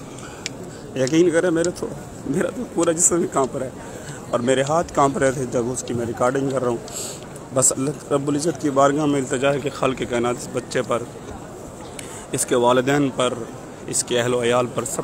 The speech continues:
پر رحمت فرمائے۔ اے باپ، کوشش کیجیے اپنے بچوں کو دین کی تعلیم دیں۔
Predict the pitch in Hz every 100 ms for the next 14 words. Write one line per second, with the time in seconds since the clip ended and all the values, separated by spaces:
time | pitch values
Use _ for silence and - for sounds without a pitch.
0 | - 117 127 117 110 127 120 120 120 -
1 | - - - - - - - - - -
2 | - - - - - 123 139 160 143 -
3 | - - - - - - - - - 160
4 | 165 160 156 147 139 139 135 120 - 143
5 | 127 113 143 139 139 131 120 131 117